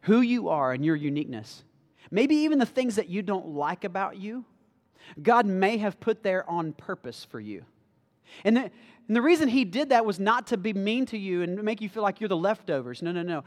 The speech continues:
It was, it has a much, much greater story than that. And I hope today that you can start to see yourself as somebody that God can use, even with all these imperfections, even if there's all these things that don't seem to measure up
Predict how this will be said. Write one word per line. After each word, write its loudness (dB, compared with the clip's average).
It -2
was, 0
it 2
has 2
a 6
much, 2
much 2
greater 0
story -2
than 0
that. -4
And 2
I 4
hope 4
today 2
that -4
you -2
can -2
start -6
to -10
see -10
yourself -8
as -12
somebody -4
that 2
God 4
can -2
use, -8
even 4
with 0
all 0
these -4
imperfections, -2
even 2
if 0
there's -4
all 2
these 0
things 0
that -6
don't 0
seem -2
to 0
measure -2
up -6